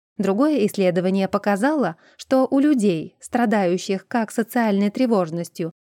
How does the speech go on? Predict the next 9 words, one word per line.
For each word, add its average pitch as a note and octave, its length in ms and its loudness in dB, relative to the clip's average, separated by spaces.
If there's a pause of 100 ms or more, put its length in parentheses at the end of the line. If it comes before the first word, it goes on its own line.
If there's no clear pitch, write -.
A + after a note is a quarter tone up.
так G#3 240 -2
и A3+ 60 0
алкогольной A3 680 2
зависимостью, F#3+ 920 -2 (280)
первой F#3 400 -2
появилась A3+ 600 2
как - 240 -8
раз G#3 220 -2
тревога. A3+ 720 -2